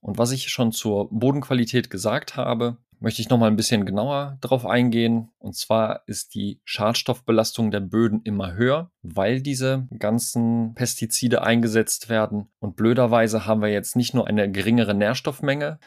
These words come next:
sondern auch eine deutlich höhere, ja, Schadstoffmenge in den Lebensmitteln, weil die nehmen das halt natürlich auch auf. Wenn du jetzt eine, ich sag mal, Bio-Tomate vergleichst mit einer, die, ähm, ja, stark behandelt wurde, also alleine vom, vom Größenunterschied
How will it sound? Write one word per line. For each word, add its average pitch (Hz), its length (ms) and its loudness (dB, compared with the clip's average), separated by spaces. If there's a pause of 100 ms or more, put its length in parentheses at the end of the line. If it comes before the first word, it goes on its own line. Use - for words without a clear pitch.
(140)
sondern 117 300 2
auch 120 200 0
eine 113 180 4
deutlich 110 420 0
höhere, 113 540 2 (140)
ja, 107 280 -2
Schadstoffmenge 113 760 0 (100)
in 131 160 2
den 113 100 6
Lebensmitteln, 95 540 -2
weil 95 140 0
die 98 180 0
nehmen 113 300 4
das 104 220 -4
halt 110 160 -2
natürlich 113 340 -2
auch 139 220 -2
auf. - 300 -8 (460)
Wenn 101 180 -2
du 104 80 2
jetzt 107 260 2
eine, 101 600 -2
ich 101 140 -8
sag 113 200 2
mal, 101 120 2
Bio-Tomate 117 960 2
vergleichst 110 520 0
mit 107 140 -2
einer, 104 340 -2 (160)
die, 98 320 -2
ähm, 95 540 -8 (200)
ja, 85 260 -12
stark - 360 0
behandelt 127 560 0
wurde, 117 440 0 (420)
also 101 200 -6
alleine 104 360 2
vom, 101 380 -4
vom 101 220 -4
Größenunterschied 110 920 0